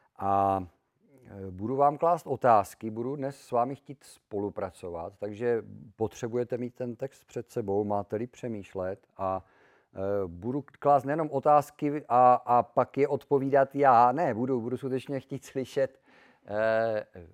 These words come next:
něco od vás. Takže,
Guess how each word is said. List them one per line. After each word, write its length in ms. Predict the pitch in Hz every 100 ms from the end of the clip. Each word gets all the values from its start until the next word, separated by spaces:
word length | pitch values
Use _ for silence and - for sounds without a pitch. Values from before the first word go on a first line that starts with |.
| _
něco 360 | 98 107 - 180
od 120 | 156
vás. 440 | 117 85 - - _ _ - - _ _ _ _ _ _
Takže, 400 | 113 113 156 180